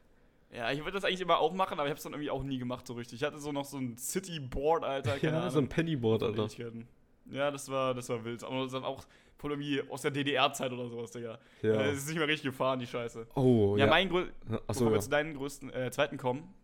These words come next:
Speaker 1: ich sag mal erstmal meinen, äh, ersten, weil ich hab nur einen.
Speaker 2: Hm.
Speaker 1: Äh, ich hab mir vor, keine Ahnung, vier Wochen oder so, zwei Wochen, äh, z-, äh, zwei Monaten, I don't know, so ein, so ein Luftbefeuchter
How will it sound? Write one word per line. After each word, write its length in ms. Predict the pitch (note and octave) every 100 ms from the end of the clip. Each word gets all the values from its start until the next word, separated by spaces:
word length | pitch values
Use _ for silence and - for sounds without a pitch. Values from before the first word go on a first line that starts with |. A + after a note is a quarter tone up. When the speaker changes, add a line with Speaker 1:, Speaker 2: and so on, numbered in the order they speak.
| -
Speaker 1:
ich 60 |
sag 120 | -
mal 120 | A#2+ B2
erstmal 220 | B2 A#2+
meinen, 300 | B2 B2+ B2+
äh, 180 | B2+ B2+
ersten, 500 | G#2+ D3+ - C3+ A#2+
weil 60 | A#2
ich 40 |
hab 60 | C3+
nur 140 | B2
einen. 200 | A#2+ C#3 - -
Speaker 2:
Hm. 260 | A2 F#2 - _ -
Speaker 1:
Äh, 80 | B2
ich 60 | D3+
hab 120 | D#3
mir 140 | F#3
vor, 520 | F3 - E3 D#3+ D3 C3 - - - - - _ _ _ - - - _ _ _ _
keine 260 | D3 C#3
Ahnung, 380 | C3+ C#3+ C#3 A#2+ A2+ - _ _ _ _ _ _ _ _ _
vier 320 | - - E3
Wochen 220 | D3 C#3+ C#3
oder 220 | B2+ B2+
so, 280 | B2 C3+ D3 - -
zwei 220 | D3 C#3+
Wochen, 220 | C3 B2+
äh, 160 | C3 B2
z-, 120 | - C3
äh, 160 | B2+
zwei 160 | A#2+ C3+
Monaten, 480 | C3+ C#3 B2+ C#3 - _ _ _ _ _ _ _ -
I 20 | B2+
don't 160 | C#3
know, 340 | C3+ C#3 D#3+ - _ _
so 140 | - D#3
ein, 300 | D#3 D3+ - _ _
so 160 | - E3+
ein 140 | D3+
Luftbefeuchter 1500 | E3+ G3 - - _ _ _ - D3 F3+ F3 D#3 D3+ G#2+